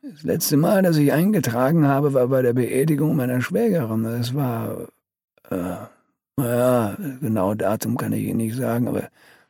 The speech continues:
muss schon fünfzig Jahre her sein. Ich, ich habe ihn mir natürlich bloß geliehen zu diesem Anlass. Äh, können Sie sich ja vorstellen.“ „Die Zylinder sind gar nicht so wichtig“,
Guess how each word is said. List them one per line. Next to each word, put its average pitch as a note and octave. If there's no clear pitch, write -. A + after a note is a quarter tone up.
muss G2+
schon A2
fünfzig A2+
Jahre A2
her E3
sein. A2
Ich, G#2+
ich -
habe -
ihn G2+
mir G#2
natürlich G2
bloß G#2+
geliehen A#2+
zu F#2+
diesem F2+
Anlass. D2+
Äh, A#1+
können -
Sie G2+
sich G#2
ja E2+
vorstellen.“ E2
„Die G#2
Zylinder G#2+
sind A2
gar G2+
nicht G2+
so G2+
wichtig“, F#2+